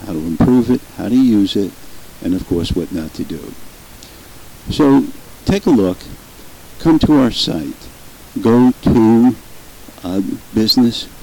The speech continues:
today twenty twenty dot square dot site, and you'll take a look at the different programs that we offer, and you'll get some information about them.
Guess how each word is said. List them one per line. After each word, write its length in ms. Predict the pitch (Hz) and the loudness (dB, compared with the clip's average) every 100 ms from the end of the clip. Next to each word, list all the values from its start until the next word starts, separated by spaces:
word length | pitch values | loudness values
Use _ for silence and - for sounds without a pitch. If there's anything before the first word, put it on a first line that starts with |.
| - - - | -20 -20 -8
today 460 | 117 104 101 101 104 - - | -2 0 0 0 -2 -10 -10
twenty 440 | - 87 - 131 | -4 -4 0 -2
twenty 520 | - 90 85 90 98 - - - - - | 0 -4 -4 -4 -6 -6 -18 -20 -20 -10
dot 300 | 90 - - | -6 -4 -6
square 640 | - - 92 92 90 107 113 - - | -8 -6 -2 -2 -2 -4 -8 -14 -10
dot 280 | 98 107 - | -6 -6 -6
site, 400 | - 87 78 - - - - - - - - - - | -6 -6 -6 -10 -10 -18 -20 -20 -20 -20 -20 -20 -10
and 180 | 156 135 | 0 4
you'll 180 | 147 151 | 4 2
take 280 | - 151 143 | 0 -2 2
a 40 | |
look 220 | 127 127 | 2 2
at 80 | 135 | 0
the 120 | 135 | 0
different 380 | 117 107 107 107 | 0 0 0 0
programs 540 | - 87 85 90 87 104 | 0 -2 -2 -2 -2 -4
that 80 | |
we 180 | 92 113 | -2 2
offer, 300 | 139 123 - | 2 0 -4
and 160 | 90 107 | -4 0
you'll 120 | 127 | 0
get 180 | 117 107 | 0 -6
some 240 | - 104 | -2 0
information 640 | 95 - 98 90 90 - 87 | 0 0 -2 -2 -4 -4 -4
about 380 | 80 82 78 - | -6 -12 -14 -16
them. 200 | - | -16